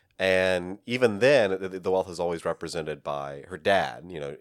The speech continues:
uh, Hermione Lodge, her mom, doesn't really factor in too much, which, you know, I'd love to see more of her. Obviously, Riverdale, the, the show, you know, she's a big part of that. But in the comics, I'd love to see more Hermione.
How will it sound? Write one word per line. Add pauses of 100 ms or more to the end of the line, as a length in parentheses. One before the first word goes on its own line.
uh,
Hermione
Lodge,
her
mom,
doesn't
really (480)
factor
in
too
much,
which,
you
know,
I'd
love
to
see
more
of
her. (180)
Obviously,
Riverdale,
the,
the
show,
you
know,
she's
a
big
part
of
that.
But
in
the
comics,
I'd
love
to
see
more
Hermione.